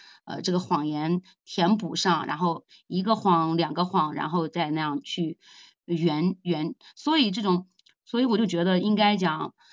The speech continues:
嗯，第一次绝对要杜绝的话，可能就没有后面的一些行为，一，一些就是说谎的行为，就能达到一个信任。还有就是两个人可能要做到一个坦诚相待，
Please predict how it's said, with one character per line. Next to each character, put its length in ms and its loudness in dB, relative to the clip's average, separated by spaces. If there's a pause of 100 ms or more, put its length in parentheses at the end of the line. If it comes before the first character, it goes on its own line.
(160)
嗯， 540 -2 (560)
第 160 6
一 80 6
次 340 -4 (240)
绝 200 -2
对 360 2
要 240 -2
杜 220 -4
绝 180 -6
的 120 -4
话， 260 -6
可 140 -4
能 160 -2
就 160 0
没 180 -2
有 140 2
后 240 -6
面 240 0
的 80 -8
一 60 -6
些 200 -8
行 200 -8
为， 200 -10 (300)
一， 160 0
一 140 -2
些 420 -4
就 100 -6
是 160 -10
说 160 -4
谎 160 -4
的 80 -4
行 220 -6
为， 240 -8 (360)
就 120 -2
能 160 -2
达 160 -2
到 120 -2
一 60 -6
个 80 -4
信 200 -4
任。 120 -4
还 160 2
有 140 2
就 160 0
是 160 0
两 240 2
个 120 0
人 300 2 (320)
可 100 -6
能 120 -2
要 160 4
做 260 -2
到 220 2
一 80 -4
个 320 -4
坦 260 -4
诚 240 -2
相 240 0
待， 280 2